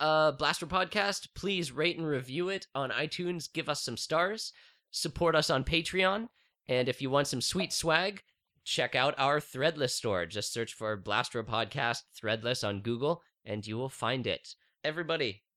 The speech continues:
thank you so very much for spending your improv night rocking out and muffing out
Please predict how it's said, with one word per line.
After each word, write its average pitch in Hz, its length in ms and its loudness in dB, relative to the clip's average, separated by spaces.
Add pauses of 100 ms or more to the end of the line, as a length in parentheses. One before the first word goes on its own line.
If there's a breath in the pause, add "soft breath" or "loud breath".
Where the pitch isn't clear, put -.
(160)
thank 160 240 -2
you 135 280 -4 (120)
so - 360 -2
very 113 220 0
much 95 460 -4 (120)
for 101 120 -6
spending 101 600 -2
your 101 220 -4
improv 104 460 -2
night 95 240 0 (400)
rocking 113 500 0
out 110 240 2
and 104 140 -6
muffing 107 320 -2
out 101 180 2